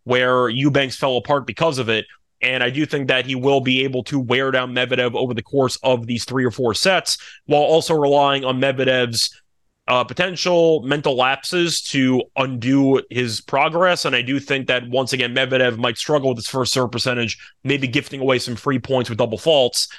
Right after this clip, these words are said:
And I can see a world where Medvedev starts yelling at the chair umpire, maybe starts yelling at his box. But Alcaraz, we know he's, for the most part,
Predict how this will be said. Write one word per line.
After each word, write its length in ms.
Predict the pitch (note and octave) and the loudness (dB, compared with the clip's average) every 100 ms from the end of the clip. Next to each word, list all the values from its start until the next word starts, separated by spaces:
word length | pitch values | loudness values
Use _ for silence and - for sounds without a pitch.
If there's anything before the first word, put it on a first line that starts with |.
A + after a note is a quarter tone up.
| - _ - | -20 _ -4
And 200 | C3 C3 | -2 0
I 120 | C3 - | -2 -6
can 280 | E3 E3 D#3+ | -6 -4 -4
see 200 | - D#3 | 0 2
a 60 | |
world 540 | C#3+ C#3+ C#3 C3+ B2 - - - | 2 4 4 2 0 -8 -12 -4
where 120 | C3 | 0
Medvedev 440 | C3+ C#3 C3+ C3 | 2 2 2 0
starts 280 | - C#3 G#2 | 0 -4 -2
yelling 300 | A#2+ B2+ B2+ | 0 0 0
at 100 | A#2 | -4
the 60 | G2+ | -4
chair 320 | - G3+ F#3+ | 0 2 0
umpire, 580 | F3 F3+ E3+ E3+ E3 - _ _ _ _ _ - | 0 2 2 2 -2 -4 _ _ _ _ _ -4
maybe 220 | C#3+ D3 | -2 -2
starts 280 | C3+ C3+ A2+ | -2 -2 2
yelling 320 | C3+ C#3 C3 | 2 2 0
at 60 | A2 | -4
his 120 | F#2 | 0
box. 480 | B2+ C#3+ C3+ - - - _ _ | 2 4 2 -2 -6 -12 _ _
But 120 | C#3 | 0
Alcaraz, 560 | E3 F3+ F3 F3 E3+ D3+ | 2 0 2 2 2 0
we 160 | D3+ | 0
know 320 | D#3 D#3 D#3 D3 | 0 2 2 2
he's, 380 | C#3+ D3+ C#3+ | 0 0 0
for 100 | - | 0
the 80 | E3 | 0
most 260 | G3 G#3+ - | 2 0 0
part, 360 | D#3 B2+ A#2+ | 2 2 2